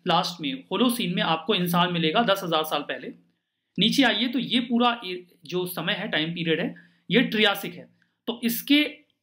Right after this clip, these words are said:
नीचे के समय में, यानी जब ये खत्म होने वाला था तब और Jurassic पीरियड जब शुरू होने वाला था तब, इस time duration में ये शार्क पाई जाती थी। Finally अगर आप देखेंगे तो ये decline करने लगी मिडिल जुरासिक के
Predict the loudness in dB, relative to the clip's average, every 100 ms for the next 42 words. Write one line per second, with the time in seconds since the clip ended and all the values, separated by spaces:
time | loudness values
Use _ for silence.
0 | _ _ -2 0 2 2 2 0 0 2
1 | 2 2 2 0 -2 0 0 2 0 0
2 | 0 0 0 -2 -6 _ _ _ 0 0
3 | 0 -2 -2 -4 -2 0 2 0 0 2
4 | 4 2 0 0 0 -2 -4 -6 _ _
5 | _ _ _ _ -2 -2 -2 -2 2 4
6 | 4 4 2 0 0 -2 -4 -4 -8 _
7 | _ -20 -20 _ 0 0 2 0 -2 -4
8 | _ 0 0 2 -2 -4 -10 -14 -18 _
9 | _ _ _ _ _ _ _ 0 2 2
10 | 2 0 0 -2 4 4 6 2 0 0
11 | 2 4 2 0 -2 -2 0 0 -2 _
12 | _ _ _ _ _ -2 4 4 4 2
13 | 0 0 -2 -4 _ 0 0